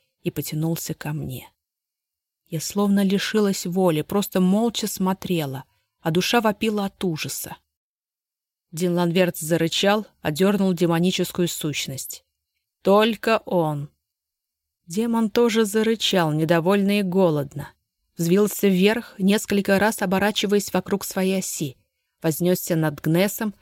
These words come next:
прижавшимся к стене под окном, с лицом, искажённым гримасой страха. С торжествующим хохотом демон ринулся вперёд, ввинтился в грудь Гнеса.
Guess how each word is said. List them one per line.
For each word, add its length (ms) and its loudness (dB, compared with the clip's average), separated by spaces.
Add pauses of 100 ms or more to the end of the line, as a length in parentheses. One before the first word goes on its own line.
(200)
прижавшимся 680 0
к 60 -6
стене 340 0
под 220 -2
окном, 480 -4 (300)
с 100 -10
лицом, 400 0
искажённым 600 0
гримасой 520 0
страха. 680 -10 (760)
С 140 -18
торжествующим 1000 0
хохотом 800 0
демон 380 2
ринулся 480 2
вперёд, 600 2
ввинтился 880 0
в 80 -2
грудь 280 4
Гнеса. 580 0